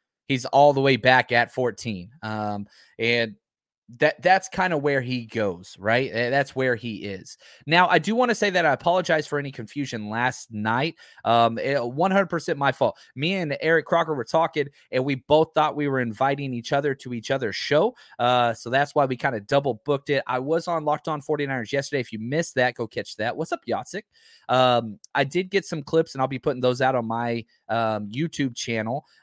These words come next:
um, bits and pieces of those based on topics. Uh, but I am gonna be having Brian Peacock and Eric Crocker on the show in the upcoming week, so stay tuned for that. Also do wanna let you know,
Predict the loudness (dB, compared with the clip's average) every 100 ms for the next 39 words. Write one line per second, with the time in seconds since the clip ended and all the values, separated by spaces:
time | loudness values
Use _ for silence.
0 | -8 -4 -2 -2 -4 -6 -4 -4 -4 -8
1 | -8 -10 -6 -4 -2 -2 -2 -6 -4 -8
2 | -8 -2 0 0 -2 -8 -10 -20 -6 0
3 | 2 4 4 4 4 2 2 -2 2 2
4 | 2 0 2 2 4 2 -4 -8 _ -8
5 | -2 2 2 0 -4 -4 -2 -4 0 0
6 | 0 -2 -4 -4 -4 -2 -2 -4 -6 -6
7 | -6 -8 -8 -10 -8 -4 -4 -4 -8 -8
8 | -8 -4 -2 -2 -8 -20 _ 4 4 6
9 | 2 4 -2 -2 -2 -4 -4 -4 -4